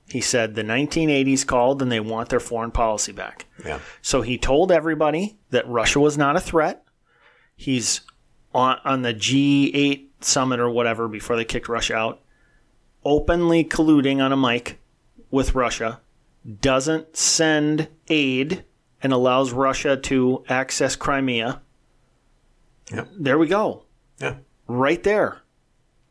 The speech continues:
Speaker 2: Yeah, he's working, working to further, uh, Russia's, um, agendas.
Speaker 1: Yeah.
Speaker 2: Uh, what was,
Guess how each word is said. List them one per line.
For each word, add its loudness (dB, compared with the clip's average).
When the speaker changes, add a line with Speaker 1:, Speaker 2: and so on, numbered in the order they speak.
Speaker 2:
Yeah, -4
he's -12
working, -8
working -10
to -8
further, -8
uh, -6
Russia's, -8
um, -12
agendas. -10
Speaker 1:
Yeah. -4
Speaker 2:
Uh, 0
what -4
was, -4